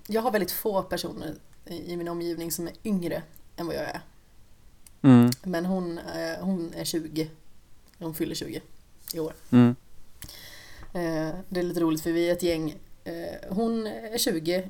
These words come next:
Speaker 1: jag är, ja, tjugosex, två dagar till. Viktigt. <laughs> Och, eh, min, eh, andra kompis i det gänget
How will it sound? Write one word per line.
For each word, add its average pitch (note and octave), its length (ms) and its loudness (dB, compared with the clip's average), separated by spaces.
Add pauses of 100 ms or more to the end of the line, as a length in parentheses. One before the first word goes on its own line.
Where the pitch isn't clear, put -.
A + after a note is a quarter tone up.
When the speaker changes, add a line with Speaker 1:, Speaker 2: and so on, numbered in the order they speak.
Speaker 1:
jag F3+ 380 2
är, E3 180 -4 (580)
ja, F#3 120 -12
tjugosex, - 480 -6 (120)
två F3 100 -4
dagar E3+ 180 -4
till. F3 120 -8 (640)
Viktigt. - 440 2 (420)
<laughs> D4 260 -4
Och, G3+ 340 6
eh, E3+ 320 8
min, E3 360 0
eh, D#3+ 140 0 (140)
andra G3 260 6
kompis F3 400 2
i E3+ 60 2
det D#3+ 100 4
gänget D#3 400 2